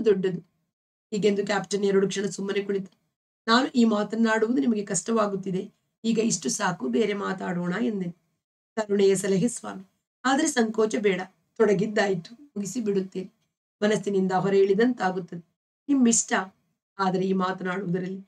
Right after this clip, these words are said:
ಮನಸ್ಸಿಗೆ ವೇದನೆ ಬೇಡ. ಓಹ್, ವೇದೆಯ ಮಾತು ಮುಗಿಯಿತು. ಸ್ವಾಮಿ, ಬಡಪಾಯಿ ಹೆಂಗಸು ತನ್ನ ಗತಿ ಏನು ಎಂದು ವ್ಯಾಕುಲ ಪಡುತ್ತಿದ್ದಾಗ ನನ್ನ ಹಡಗಿನ ಮೇಲೆ ಬಾಂಬ್ ಬಿತ್ತು ಎಂದು ಸುದ್ದಿಯನ್ನು ಓದಿದಳು.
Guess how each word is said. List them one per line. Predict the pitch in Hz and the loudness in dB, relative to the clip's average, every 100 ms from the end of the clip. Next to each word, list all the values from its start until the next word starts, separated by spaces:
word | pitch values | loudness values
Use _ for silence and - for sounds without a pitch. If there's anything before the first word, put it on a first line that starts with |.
| _ _ _ 208 | _ _ _ -2
ಮನಸ್ಸಿಗೆ | 208 202 190 196 | 0 0 0 2
ವೇದನೆ | 196 202 196 240 | 6 6 6 4
ಬೇಡ. | 240 196 175 175 - _ _ _ _ _ _ _ | 2 0 0 -2 -6 _ _ _ _ _ _ _
ಓಹ್, | 247 233 - _ _ - | 0 0 -6 _ _ 2
ವೇದೆಯ | 233 262 226 240 | 4 6 6 4
ಮಾತು | 214 202 196 233 | 4 0 -2 -2
ಮುಗಿಯಿತು. | 196 190 185 - _ _ | -4 -4 -6 -12 _ _
ಸ್ವಾಮಿ, | - 190 180 - _ _ _ 214 | -6 -4 -4 -10 _ _ _ 0
ಬಡಪಾಯಿ | 208 - 190 190 | 2 2 2 4
ಹೆಂಗಸು | 196 185 247 | 2 -2 -2
ತನ್ನ | 247 214 | 0 0
ಗತಿ | 196 196 | 0 0
ಏನು | 202 196 190 | 0 4 4
ಎಂದು | 190 | 2
ವ್ಯಾಕುಲ | 190 196 190 202 | 2 0 0 -4
ಪಡುತ್ತಿದ್ದಾಗ | 196 190 202 180 190 208 - _ _ _ | -4 -6 -6 -2 -2 -2 -8 _ _ _
ನನ್ನ | 262 277 | 2 4
ಹಡಗಿನ | 277 269 277 | 4 4 4
ಮೇಲೆ | 285 285 | 6 4
ಬಾಂಬ್ | 233 202 202 | 4 -2 -4
ಬಿತ್ತು | 226 - | -6 -2
ಎಂದು | 247 190 | -2 -2
ಸುದ್ದಿಯನ್ನು | 190 185 196 233 | -2 2 4 4
ಓದಿದಳು. | 196 185 190 190 | 2 0 -6 -14